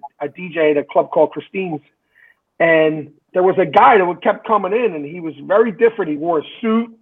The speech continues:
You know, everybody had jeans on, and this guy would come in and have a suit, and he would just watch the D J. And I see him hold a cassette in his hand, and he wouldn't come up to me.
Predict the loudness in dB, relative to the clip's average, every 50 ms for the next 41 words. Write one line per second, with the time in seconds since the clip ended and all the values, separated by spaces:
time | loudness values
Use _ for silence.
0 | _ _ _ _ _ _ _ _ _ _ _ _ -4 2 4 4 4 4 4 0
1 | 0 0 -2 -4 -4 -6 -12 -14 -14 -14 -10 -8 -6 -6 -4 -4 -6 -6 -8 -10
2 | -12 -12 -10 -6 -4 -4 -2 -4 -6 -8 -8 -4 -4 -2 -4 -2 0 0 -2 -2
3 | -2 -10 -10 -10 -10 -10 -10 -8 -8 -8 -8 -8 -10 -2 2 4 4 4 2 2
4 | -8 -8 -8 -6 -8 -8 -6 0 4 4 4 4 2 0 -4 -14 _ _ _ _
5 | -20 _ _ _ _ _ _ _ -20 -20 -4 -2 2 6 6 4 4 4 -2 -2
6 | 0 0 2 4 4 4 2 0 -2 -2 -4 -4 4 4 4 4 4 0 -6 -6
7 | -6 -10 -12 -12 -12 -14 _ _ _ _ _ _ _ _ _ _ _ _ _ _
8 | _ _ _ _ _ _ -8 -6 -6 -4 -4 -4 -4 -4 -4 -6 -2 2 2 0
9 | 0 -2 -10 -12 -12 -16 -18